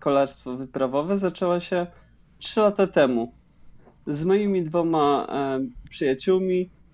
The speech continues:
stwierdziliśmy, że chcielibyśmy nasze rowery szosowe jeszcze wtedy dostosować do takich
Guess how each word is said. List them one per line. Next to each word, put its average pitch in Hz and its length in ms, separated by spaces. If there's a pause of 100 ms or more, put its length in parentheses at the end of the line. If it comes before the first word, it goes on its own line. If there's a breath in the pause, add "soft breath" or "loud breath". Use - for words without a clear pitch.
(400)
stwierdziliśmy, 147 720
że 135 140
chcielibyśmy 143 680
nasze 139 340
rowery 139 420
szosowe 175 640 (220)
jeszcze 151 320
wtedy 147 340
dostosować 131 800
do 127 280 (560 soft breath)
takich 131 460